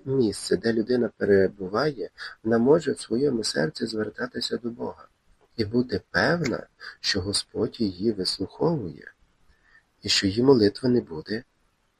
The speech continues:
відкинута. Якщо ви гадаєте, що щось змінилося за дві тисячі років,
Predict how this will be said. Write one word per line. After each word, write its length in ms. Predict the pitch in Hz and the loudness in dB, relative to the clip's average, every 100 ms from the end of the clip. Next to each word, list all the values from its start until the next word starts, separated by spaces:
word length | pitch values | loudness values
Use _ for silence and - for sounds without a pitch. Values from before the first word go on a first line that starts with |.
| - | -16
відкинута. 640 | - - - 120 82 - - - _ _ _ _ _ _ _ _ _ _ _ _ _ _ _ _ _ _ - | -16 -12 -6 -6 -6 -12 -20 -20 _ _ _ _ _ _ _ _ _ _ _ _ _ _ _ _ _ _ 0
Якщо 280 | 110 170 | 4 6
ви 80 | 147 | 6
гадаєте, 540 | 127 117 131 135 123 104 | 4 4 4 4 2 -2
що 160 | 104 | -2
щось 360 | - 120 110 - | -2 0 0 0
змінилося 800 | 101 101 131 117 - 95 92 - _ | 0 2 2 0 0 0 -2 -4 _
за 480 | 101 - 101 98 95 - | -6 -2 -2 -2 -6 -8
дві 200 | 98 107 | -8 -6
тисячі 520 | - 110 - - 101 | -4 -4 -4 -4 -2
років, 420 | 104 143 - 90 | -2 -4 -6 -16